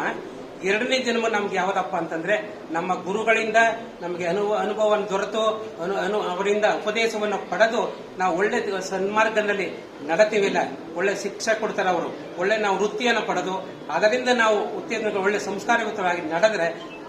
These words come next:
ಒಂದು ಯಾವುದೋ ಒಂದು ಶಿಕ್ಷಕರಾಗಿರ್ಲಿ, ಯಾವುದೋ ಒಂದು ಗುರುಗಳಾಗಿರ್ಲಿ, ನಮ್ಮನ್ನು ತಿದ್ದಿ ಸನ್ಮಾರ್ಗದಲ್ಲಿ ಯಾವ ನಡ್ಕೊಂಡು ಹೋಗಿ ನಾವು ಸನ್ಮಾರ್ಗದಲ್ಲಿ ನಡೆದಾಗ ನಮಗೆ ಮತ್ತೊಂದು ಜನ್ಮ ಅಲ್ಲಿ ದೊರೆತದೆ. ಅದಕ್ಕೆ ಅಸತೋಮ ಸದ್ಗಮಯ, ತಮಸೋಮ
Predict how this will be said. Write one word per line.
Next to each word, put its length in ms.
ಒಂದು 160
ಯಾವುದೋ 280
ಒಂದು 200
ಶಿಕ್ಷಕರಾಗಿರ್ಲಿ, 1040
ಯಾವುದೋ 200
ಒಂದು 180
ಗುರುಗಳಾಗಿರ್ಲಿ, 680
ನಮ್ಮನ್ನು 380
ತಿದ್ದಿ 420
ಸನ್ಮಾರ್ಗದಲ್ಲಿ 720
ಯಾವ 380
ನಡ್ಕೊಂಡು 420
ಹೋಗಿ 340
ನಾವು 200
ಸನ್ಮಾರ್ಗದಲ್ಲಿ 640
ನಡೆದಾಗ 400
ನಮಗೆ 220
ಮತ್ತೊಂದು 420
ಜನ್ಮ 280
ಅಲ್ಲಿ 180
ದೊರೆತದೆ. 340
ಅದಕ್ಕೆ 220
ಅಸತೋಮ 540
ಸದ್ಗಮಯ, 540
ತಮಸೋಮ 500